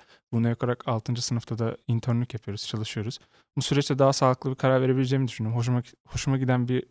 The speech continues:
bölümü se-, seçmek istediğim için önce bir deneyimlemenin daha iyi olacağını düşünüyorum. Tabii şu anda da öne çıkan birkaç branş var benim için ama, yani,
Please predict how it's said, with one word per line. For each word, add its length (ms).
bölümü 220
se-, 220
seçmek 520
istediğim 360
için 220
önce 220
bir 100
deneyimlemenin 600
daha 200
iyi 100
olacağını 340
düşünüyorum. 300
Tabii 180
şu 140
anda 200
da 60
öne 180
çıkan 360
birkaç 300
branş 260
var 140
benim 160
için 180
ama, 180
yani, 260